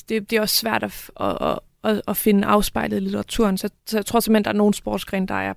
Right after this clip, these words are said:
begunstiget af større fascination end andre. Øhm, og så tror jeg sekundært, at, altså, at det bare ikke...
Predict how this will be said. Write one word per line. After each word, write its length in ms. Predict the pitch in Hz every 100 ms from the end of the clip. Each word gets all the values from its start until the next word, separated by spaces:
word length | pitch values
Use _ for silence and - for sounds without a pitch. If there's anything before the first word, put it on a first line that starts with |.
| -
begunstiget 640 | 185 226 208 - 202 190 -
af 340 | - 185 202
større 320 | - 202 190
fascination 720 | 190 214 - 214 202 214 190
end 100 | 196 202
andre. 300 | 202 240 240 _ - - - - _ 196
Øhm, 640 | 190 185 196 202 202 196 - _ - - - - - _ _ _
og 140 | - 214
så 100 | 208
tror 200 | - 285
jeg 100 | 247
sekundært, 680 | - 269 311 294 208 190 -
at, 320 | 196 - - _ -
altså, 320 | 220 214 -
at 180 | - -
det 100 | 226
bare 400 | - 113 107 - -
ikke... 420 | 226 214 254